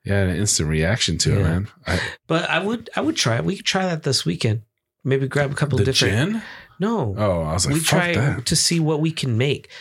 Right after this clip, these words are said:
Speaker 2: Maybe
Speaker 1: Oh,
Speaker 2: that's
Speaker 1: with
Speaker 2: like
Speaker 1: this?
Speaker 2: a homework assignment. Make a couple of different drinks with
Speaker 1: I'm
Speaker 2: this.
Speaker 1: just trying to think out of the top
Speaker 2: We'll
Speaker 1: of my
Speaker 2: go to the
Speaker 1: head.
Speaker 2: fries and we'll get the ingredients,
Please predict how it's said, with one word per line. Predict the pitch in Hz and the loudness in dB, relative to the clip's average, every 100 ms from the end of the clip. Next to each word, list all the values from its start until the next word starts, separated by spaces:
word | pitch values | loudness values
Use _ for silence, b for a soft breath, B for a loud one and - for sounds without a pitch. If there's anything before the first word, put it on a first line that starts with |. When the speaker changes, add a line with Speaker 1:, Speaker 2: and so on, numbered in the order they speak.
| B _ | B _
Speaker 2:
Maybe | 151 | 2
Speaker 1:
Oh, | - | 2
Speaker 2:
that's | - | 2
Speaker 1:
with | - | 2
Speaker 2:
like | - | 2
Speaker 1:
this? | - | 2
Speaker 2:
a | 123 | 2
homework | 120 113 | 0 0
assignment. | - - 101 - - B B B - | 0 0 0 -4 -8 B B B -6
Make | 113 131 143 147 | 2 2 2 -2
a | |
couple | - 139 - 135 | -4 -2 0 2
of | 123 110 | 2 0
different | 117 - 110 | -2 0 -2
drinks | - 104 101 95 - | -2 0 0 0 -2
with | 95 | -2
Speaker 1:
I'm | 131 | 2
Speaker 2:
this. | 190 - | 2 4
Speaker 1:
just | |
trying | - 208 | 2 0
to | - | 0
think | 175 175 | -2 0
out | 156 | 0
of | 104 | 2
the | - | 0
top | 127 | 2
Speaker 2:
We'll | |
Speaker 1:
of | 123 | 2
my | |
Speaker 2:
go | 139 135 | 2 4
to | |
the | 139 | 2
Speaker 1:
head. | 82 | 0
Speaker 2:
fries | - 120 117 127 123 | -2 0 0 0 0
and | 113 | 0
we'll | 113 | 2
get | 110 120 113 | 0 -2 0
the | 107 | 0
ingredients, | 95 95 110 123 127 143 | 0 0 2 2 2 0